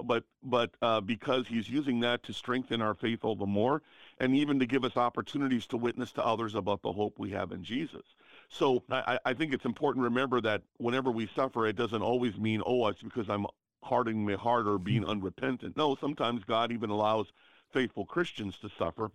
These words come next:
Speaker 2: Right.
Speaker 1: for reasons that he has. But here we do learn that when we do rebel against God, when we are living unrepentant lives,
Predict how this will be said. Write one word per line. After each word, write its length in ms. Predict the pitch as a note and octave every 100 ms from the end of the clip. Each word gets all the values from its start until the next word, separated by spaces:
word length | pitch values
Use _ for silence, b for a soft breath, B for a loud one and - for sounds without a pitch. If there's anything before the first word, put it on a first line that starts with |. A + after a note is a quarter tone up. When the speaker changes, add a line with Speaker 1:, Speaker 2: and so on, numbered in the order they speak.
| G2
Speaker 2:
Right. 180 | E2
Speaker 1:
for 240 | F2+ G2+ G2 -
reasons 440 | G#2 A2+ G#2+ G2+
that 160 | G#2 F#2+
he 160 | A2 G2
has. 280 | F2+ D2 - B B B B -
But 240 | C3+ C3+
here 260 | - G3 A#3+
we 180 | D#3 C#3
do 220 | C3 G#3
learn 360 | G#3 B2+ B2 A#2+
that 180 | A#2+
when 160 | C3 A#2+
we 140 | A2+
do 340 | F#2+ F2+ E3+ A3
rebel 360 | D3 G2+ F#2+ F2+
against 400 | E2+ F2+ E2+ -
God, 280 | F2+ - - _ _ _
when 220 | A#2+ B2 B2
we 160 | A#2
are 400 | - D3 E3+ D#3+ - -
living 360 | B2+ B2+ A#2+ A2
unrepentant 680 | G#2+ G2+ G2+ G2+ F2+ F2 -
lives, 360 | E2+ D2+ E2+